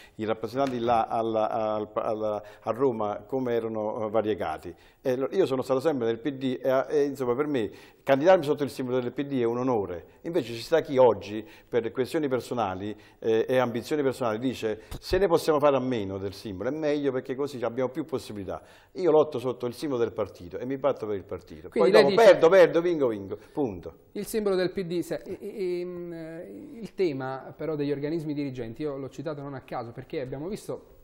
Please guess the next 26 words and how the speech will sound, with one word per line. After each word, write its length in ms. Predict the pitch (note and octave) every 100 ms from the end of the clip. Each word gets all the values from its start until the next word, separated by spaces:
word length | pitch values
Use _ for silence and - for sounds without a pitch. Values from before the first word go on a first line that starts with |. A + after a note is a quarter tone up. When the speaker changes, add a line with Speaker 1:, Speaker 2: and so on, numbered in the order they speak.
| _ _
Speaker 2:
nelle 280 | F3+ C#3+ C#3
altre 320 | F3 D#3+ -
amministrative, 1040 | C3 C3 C3 - C3 C3 C#3+ A#2 A2+ - - _ _
le 100 | C#3
ultime, 460 | D3 B2+ - B2+ A#2
ad 60 |
esempio, 960 | C3+ C3+ B2 B2 B2+ A#2+ - D3 C3+ C3+
eh, 40 | C3+
candidati 680 | - C#3 C#3+ E3 D3 C#3 C#3
del 160 | C#3 C3+
P 120 | E3+
D 300 | C3 C3 B2+
che 240 | C3+ B2+ C3
poi 200 | C#3 B2
si 80 |
sono 200 | A#2+ C3+
ritrovati 360 | B2 B2 C3+ C3
in 60 | B2
maggioranza, 560 | A#2 A#2+ C3+ B2+ A#2
in 60 | A#2+
opposizione. 520 | - A#2+ A#2+ - D3 - - -
Allora, 500 | D3 D#3+ - - -
eh, 240 | E3+ C#3
il 160 | D3+ C#3+
tema 300 | F3+ E3+ D3+
è, 200 | A#2+